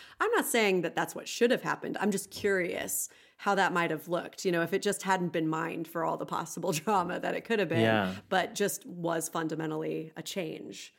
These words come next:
Speaker 1: That would have been
Speaker 2: Or she wanted Christmas to be over the top because she was sick, but she didn't have the energy to. So then she was making Adam do it all.
Speaker 1: Yeah.
Speaker 2: And he resented, you know, "You're the one that wants Christmas to be a big deal.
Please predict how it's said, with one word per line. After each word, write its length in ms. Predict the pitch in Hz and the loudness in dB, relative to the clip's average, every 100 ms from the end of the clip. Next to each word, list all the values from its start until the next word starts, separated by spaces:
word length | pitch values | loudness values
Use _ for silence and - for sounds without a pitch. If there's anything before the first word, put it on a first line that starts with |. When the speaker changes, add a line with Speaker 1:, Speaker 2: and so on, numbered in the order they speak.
| _ _ _ - | _ _ _ -4
Speaker 1:
That 160 | 160 | 0
would 100 | 175 | 2
have 80 | 165 | 6
been 80 | 160 | 10
Speaker 2:
Or 120 | 180 | 10
she 260 | - 165 151 | 8 6 8
wanted 800 | 143 143 147 156 - 139 127 | 8 6 6 2 4 4 4
Christmas 580 | - 151 139 - 120 120 | 2 2 2 2 -4 -4
to 160 | - 135 | 0 0
be 280 | 120 147 160 | 4 6 8
over 240 | 120 110 | 8 6
the 100 | 107 | 2
top 360 | 101 117 98 - | 0 -2 -2 -2
because 340 | 120 120 127 | -6 0 -2
she 140 | 123 110 | 0 -4
was 180 | 104 - | -4 -2
sick, 240 | 98 92 - | -4 -4 -8
but 100 | 101 | -6
she 140 | 117 | 0
didn't 160 | 127 135 | 0 2
have 120 | 123 | -2
the 100 | 107 | -2
energy 360 | 139 120 113 104 | -2 -2 -2 -6
to. 360 | - 95 95 - _ _ | -2 -2 -2 -6 _ _
So 120 | - 123 | -4 2
then 140 | 127 | 4
she 140 | 120 | 6
was 100 | 123 | 4
making 320 | 123 113 117 - | 4 0 -2 -2
Adam 540 | 117 131 120 98 98 98 - | 2 6 6 4 0 -2 6
do 180 | 127 | 8
it 80 | 110 | 8
all. 380 | 107 98 98 107 - | 6 4 0 -4 -2
Speaker 1:
Yeah. 440 | 262 254 220 202 | 4 6 6 4
Speaker 2:
And 60 | 131 | 4
he 60 | 139 | 6
resented, 600 | 131 123 123 123 123 113 | 6 6 4 6 6 6
you 120 | 175 | 4
know, 60 | 175 | 6
"You're 320 | 175 240 392 | 6 8 8
the 80 | 330 | 10
one 160 | 202 175 | 10 8
that 140 | 165 139 | 6 4
wants 240 | 151 170 | 2 0
Christmas 460 | - 185 180 175 - | 2 2 4 -2 -2
to 100 | 160 | -2
be 180 | 160 | 2
a 60 | 147 | 2
big 260 | 143 143 143 | 2 0 0
deal. 480 | 185 156 135 - | 2 4 2 -2